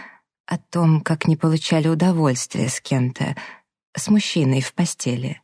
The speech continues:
Да. Это был Грегори? Рэйчел засмеялась. Нет, конечно, нет. Будь это он, я не стала бы вам рассказывать. Джин почувствовала облегчение.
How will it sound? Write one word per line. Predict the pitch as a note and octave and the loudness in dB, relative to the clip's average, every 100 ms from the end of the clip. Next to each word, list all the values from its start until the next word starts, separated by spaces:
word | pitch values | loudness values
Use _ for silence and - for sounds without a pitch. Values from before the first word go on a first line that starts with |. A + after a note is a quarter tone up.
| _ _ _ _ _ _ - | _ _ _ _ _ _ 2
Да. | F#3 F3 D#3+ - _ _ _ _ _ _ _ _ | 4 6 2 -2 _ _ _ _ _ _ _ _
Это | - C#3 - D#3 | -8 -8 -4 -4
был | C#3+ D3+ C#3 C#3+ | 0 0 0 -2
Грегори? | - D#3+ A3+ F3 C#3 D3 - _ _ _ _ _ _ _ _ _ _ | 0 2 2 2 0 -2 -6 _ _ _ _ _ _ _ _ _ _
Рэйчел | F3 B3 A#3+ A3 | 4 4 4 2
засмеялась. | G3+ G3 G#3 G3 D3 B2+ C3+ - - _ _ _ _ - | 2 4 4 4 4 0 -4 -8 -14 _ _ _ _ 2
Нет, | A3+ D4+ A#3 E3 C3+ C3 | 2 6 6 6 2 -2
конечно, | - C4 C4 A3+ - F#3 | 0 4 4 4 2 2
нет. | E3 C3+ - - - - _ _ - | 4 2 -4 -12 -20 -20 _ _ 2
Будь | B3+ - | 2 4
это | A3 F3 | 2 4
он, | E3+ A3+ | 6 6
я | F#3 | 6
не | E3 | 6
стала | E3 - E3+ G#3+ | 2 2 2 4
бы | G3+ | 4
вам | E3+ D#3+ | 4 4
рассказывать. | D3+ - - B2 B2 - - _ _ _ _ _ _ _ _ _ - | 2 0 -2 -2 -2 -8 -10 _ _ _ _ _ _ _ _ _ -6
Джин | - G3 B3 | 2 6 6
почувствовала | A3+ G#3 - G#3 G3+ - F#3+ F#3 | 6 2 2 0 0 2 2 4
облегчение. | F3+ E3+ E3 - - C3+ B2 - E3 | 2 2 0 -4 -6 -4 -4 -4 -8